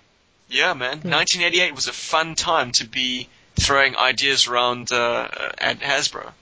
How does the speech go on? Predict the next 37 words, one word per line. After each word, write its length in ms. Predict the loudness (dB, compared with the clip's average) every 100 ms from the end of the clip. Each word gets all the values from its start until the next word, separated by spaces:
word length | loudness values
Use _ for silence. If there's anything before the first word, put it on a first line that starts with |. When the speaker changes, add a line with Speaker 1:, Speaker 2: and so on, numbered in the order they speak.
| _
Speaker 1:
Although, 280 | 0 2 4
mind 320 | 4 2 0
you, 180 | -4 -12 -20 _
the 60 | -6
toys 340 | 2 4 4
were 80 | 2
released 280 | 0 2 0
in 60 | 0
eighty-eight. 440 | -4 -4 -8 -6
I 40 |
guess 240 | -2 0 0
they 140 | 0
were, 200 | -6 -8 -12 -14 -12 -14 -4
they 80 | 0
were 140 | 0 0
considering 800 | 2 4 4 4 2 4 4
these 220 | 2 2 2
ideas 640 | 2 0 0 2 0 0
a 80 | -4
few 80 | 0
Speaker 2:
Probably 180 | 4 6
Speaker 1:
years 80 | 6
Speaker 2:
back 180 | 2 2
in 60 |
the 60 | 2
Speaker 1:
before 140 | 6
Speaker 2:
s-, 40 | 6
Speaker 1:
that. 140 | 6 4
Speaker 2:
yeah, 220 | 4 4
in 60 | 2
the 100 | -2
seventies 640 | 2 2 2 -2 -2 -2
even, 340 | -6 -6 -12 -16 -18 -14 -2
I'm 180 | 0
guessing. 420 | 2 4 4 2 -4 -12
Speaker 1:
Maybe 440 | -2 -2 -2
not. 60 | -6